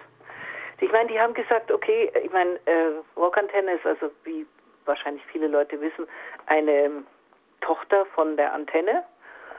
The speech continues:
die ja sowieso schon gut aufgestellt ist eigentlich. Und Rockantenne macht ausschließlich Musik. Und,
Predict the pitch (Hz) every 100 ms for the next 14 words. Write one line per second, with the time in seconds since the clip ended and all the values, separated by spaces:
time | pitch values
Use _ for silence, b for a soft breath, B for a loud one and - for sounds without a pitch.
0 | B 180 165 165 160 147 320 508 - -
1 | - - - 214 208 208 - - 202 196
2 | 202 233 - - B B B B 175 165
3 | 156 160 180 - 180 175 175 B B B
4 | B _ 156 156 - - - - _ -
5 | 160 - 220 - 220 - 220 - 254 -
6 | - _ _ _ _ _ - 175 165